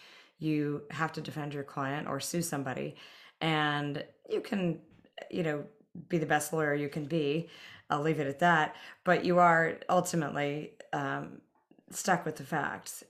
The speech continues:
And I wanted to be on the front end because I saw so many employment situations where if people had just been a, a little bit more respectful when they terminated someone, or if they had given a better, given an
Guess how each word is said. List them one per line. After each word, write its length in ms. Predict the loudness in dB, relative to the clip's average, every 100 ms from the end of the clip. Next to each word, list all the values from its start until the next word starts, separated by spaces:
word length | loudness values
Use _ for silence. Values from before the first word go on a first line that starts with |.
| -4
And 400 | 0 2 2 0
I 160 | 2 2
wanted 260 | 4 2
to 60 | 2
be 60 | -2
on 100 | -2
the 60 |
front 320 | -2 2 2
end 380 | 2 0 -2 -6 -8
because 200 | -6 -4
I 80 | -4
saw 180 | -4
so 280 | -4 0 0
many 320 | 2 2 0
employment 560 | -2 -6 -4 -2 -2 -6 -12 _
situations 720 | -8 -6 -2 -2 -2 -4 -6
where 360 | -2 0 0 0 -8 -20 -8
if 100 | -2
people 260 | 0 2 2
had 120 | 2
just 180 | 0 0
been 140 | 0
a, 100 | 0
a 100 | -2
little 200 | -2 0
bit 180 | 0 0
more 180 | 0 0
respectful 760 | 0 -2 -2 -2 -4 -2 -4 -8 -20 -14 -2
when 120 | 0
they 100 | 0
terminated 640 | 0 2 2 2 0 -4
someone, 400 | -4 -6 -6 -8 -12 -20 -20 -8
or 440 | 0 2 4 4 2
if 240 | -2 -2 0
they 140 | 0
had 160 | 0 0
given 240 | 0 2
a 20 |
better, 460 | 2 2 2 0 -2
given 400 | -2 0 0
an 100 | 0